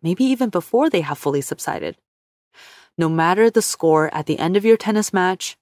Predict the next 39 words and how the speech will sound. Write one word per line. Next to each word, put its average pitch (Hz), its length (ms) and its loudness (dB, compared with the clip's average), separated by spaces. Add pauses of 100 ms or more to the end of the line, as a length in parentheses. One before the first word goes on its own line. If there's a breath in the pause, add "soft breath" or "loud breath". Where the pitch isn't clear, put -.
(340)
know 160 240 2
that 180 160 0
you 156 140 -2
will 147 160 2
have 147 220 -6
won 170 240 0
the 214 60 2
game 180 280 2
against 165 360 -2
your 160 80 -2
panic 262 360 0
disorder 151 520 2 (540)
simply 156 680 -2 (140)
by 135 160 -8
living 165 540 -4
your 139 120 -6
life. - 440 -10 (1040)
And 170 220 -2
that's 220 220 2
it 427 120 4
for - 120 2
today's 247 380 6
episode 233 520 4
on 175 640 2
panic 220 400 -2
attacks. - 520 -4 (240 soft breath)
Thank 202 300 -4
you 208 100 0
so 214 280 -2
much 247 220 0
for 208 120 0
listening. 170 540 -2 (520 loud breath)
Let's 208 200 0
continue 208 440 2
the 185 120 0
conversation 175 640 2
on 151 140 0
social 151 360 0
media. 196 460 4